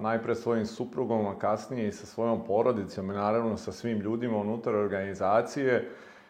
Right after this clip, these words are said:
jedan od najprepoznatljivih brendova koji imamo u modnoj industriji, koja je za svoj rad,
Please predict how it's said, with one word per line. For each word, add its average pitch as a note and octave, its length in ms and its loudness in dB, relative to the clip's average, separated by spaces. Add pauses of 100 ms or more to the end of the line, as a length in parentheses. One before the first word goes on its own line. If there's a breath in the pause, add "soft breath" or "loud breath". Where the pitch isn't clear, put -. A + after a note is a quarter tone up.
(140 loud breath)
jedan A#2 320 6
od A#2 340 2
najprepoznatljivih B2 1400 0 (200)
brendova A2 640 4
koji G#2 240 2
imamo G#2 560 2 (400)
u G2+ 280 -6
modnoj G#2 380 4
industriji, F#2 680 -4 (580 loud breath)
koja A#2 320 8
je A2+ 280 10
za A2 500 8 (840)
svoj C3 380 8
rad, B2+ 580 8